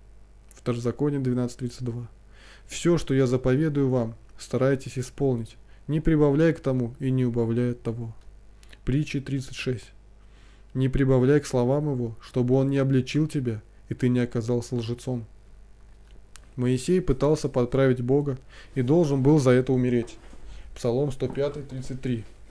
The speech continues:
«Ибо они огорчили дух его, и он погрешил устами своими». То есть этим самым он не явил славы Божией. Точно так же и здесь выражён-, выражено явное недоверие к словам Спасителя.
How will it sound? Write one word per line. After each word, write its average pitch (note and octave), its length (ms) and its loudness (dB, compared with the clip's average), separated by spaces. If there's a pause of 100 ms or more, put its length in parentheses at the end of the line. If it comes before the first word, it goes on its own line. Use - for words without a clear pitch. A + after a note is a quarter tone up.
(460)
«Ибо B2 260 2
они C#3 200 6
огорчили C3+ 540 2
дух B2+ 320 2
его, A2+ 260 0 (400)
и C3 80 2
он E3+ 160 4
погрешил C3 500 0
устами B2+ 360 -2
своими». A#2 440 -6 (1080)
То C3+ 160 6
есть C3 180 2
этим D#3+ 320 2
самым D3+ 460 0
он C#3+ 180 0
не C3 160 2
явил D3+ 220 2
славы C3 360 0
Божией. A#2+ 400 0 (540)
Точно D3 320 2
так E3+ 220 2
же D3+ 100 0
и D3+ 40 0
здесь B2+ 420 2 (420)
выражён-, D3 540 4 (120)
выражено D#3 520 2
явное C#3 440 4
недоверие B2 520 4
к B2+ 60 -12
словам B2 300 0
Спасителя. C3 560 -6